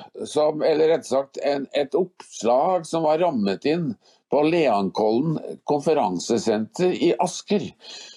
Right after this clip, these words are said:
For den, eh, Leankollen, som jo, eh, drives som konferansesenter og ble overtatt av Norsk, eh, Sjømannsforbund, eh, i nitten førtifem fra Direktoratet for fiendtlig eiendom, det, det,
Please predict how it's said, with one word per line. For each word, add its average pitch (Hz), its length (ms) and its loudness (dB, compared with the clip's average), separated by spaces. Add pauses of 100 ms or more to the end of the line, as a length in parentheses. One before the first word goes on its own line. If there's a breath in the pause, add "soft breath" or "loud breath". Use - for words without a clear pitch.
(160 loud breath)
For 123 160 2
den, 147 240 2
eh, 143 480 4
Leankollen, 139 800 2
som 165 240 0
jo, 151 160 4 (240)
eh, 135 240 2
drives 117 320 2
som 139 160 -6
konferansesenter 113 960 0
og 143 160 0
ble 139 160 0
overtatt 120 560 2
av 156 160 0
Norsk, - 240 -4 (160)
eh, 131 160 4
Sjømannsforbund, 123 880 0 (420 soft breath)
eh, 131 840 2
i 135 80 2
nitten 123 260 -2
førtifem 135 600 2 (360)
fra 123 220 2 (100)
Direktoratet 127 720 2
for 139 100 -4
fiendtlig 127 400 0
eiendom, 139 460 0 (580 loud breath)
det, 113 140 4 (260)
det, 110 140 2